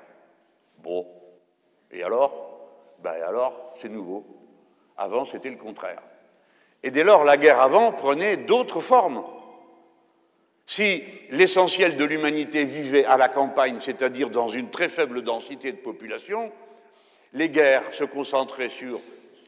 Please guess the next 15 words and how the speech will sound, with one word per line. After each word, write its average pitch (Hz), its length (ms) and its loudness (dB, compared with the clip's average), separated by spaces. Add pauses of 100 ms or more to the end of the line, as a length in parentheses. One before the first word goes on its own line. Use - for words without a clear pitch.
(160)
l'appropriation 135 840 -2
des 113 120 -6
points 113 200 -10
de 107 60 -14
passage 185 560 0 (680)
pour 135 140 -2
accéder 113 380 -6
au 107 100 -8
territoire 135 540 -6
et 123 40 -6
ensuite 127 380 -12 (340)
pour 151 120 -6
contrôler 131 420 -6
les 170 80 -6
populations. 165 680 -8